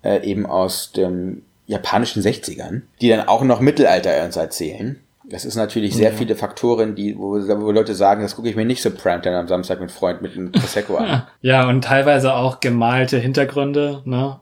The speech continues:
Speaker 2: Äh, aber das ist, die sind so gut eingesetzt, dass das ist einfach so spannend und, ähm, es macht wirklich Spaß zu gucken. Also vielleicht doch machen am Samstag mit Prosecco und Freunden, wenn man, ist, ist das, schauen Leute so Filme? Also ich nicht, aber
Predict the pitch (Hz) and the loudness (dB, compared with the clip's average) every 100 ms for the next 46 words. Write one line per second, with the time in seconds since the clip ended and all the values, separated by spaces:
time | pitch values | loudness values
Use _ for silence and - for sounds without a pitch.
0 | - 135 117 - 120 120 120 - 131 131 | -12 -8 -6 -6 -4 -2 -2 -2 -4 -4
1 | - 131 127 131 - 151 160 151 127 143 | -6 -4 -2 0 2 2 2 0 -2 2
2 | 160 180 - - 147 175 147 127 120 131 | 4 4 2 -2 0 2 2 2 -2 -4
3 | - 143 - 147 - - 156 147 147 135 | 0 0 -2 -6 -6 -4 -4 -2 -2 -2
4 | - - - - 151 165 - - 143 147 | -8 -12 -8 0 2 2 0 2 2 2
5 | 139 131 - - 131 123 120 - - 370 | -2 -6 -10 -6 -4 -2 -2 -6 -12 -16
6 | - 143 139 131 - - - _ _ _ | -14 -10 -8 -6 -8 -10 -14 _ _ _
7 | _ _ - 131 131 131 131 127 143 139 | _ _ -16 -12 -10 -4 -2 -2 -2 0
8 | 127 - 139 131 - 131 - 135 - 123 | -2 0 0 0 -6 -10 -8 -8 -8 -12
9 | - 143 139 147 135 151 156 - 170 170 | -8 -6 -4 -4 -2 2 2 4 2 4
10 | 131 117 120 117 120 120 - 117 123 123 | 2 2 2 2 2 0 2 2 0 -6
11 | - 123 120 120 123 123 123 123 120 127 | -2 0 0 0 -2 -4 -4 -4 -4 -6
12 | 131 123 131 131 135 - 160 - - 165 | -8 -4 -2 0 -2 -6 -8 -8 -8 -2
13 | 208 196 - 190 160 - - 147 180 202 | 2 2 -2 -8 -10 -6 2 4 4 2
14 | 214 220 202 196 208 214 226 - 147 160 | 0 -2 -2 -4 -4 -2 -2 -4 -6 -6
15 | 156 190 185 139 - 135 135 131 | -4 -2 -2 -2 -4 -2 0 -2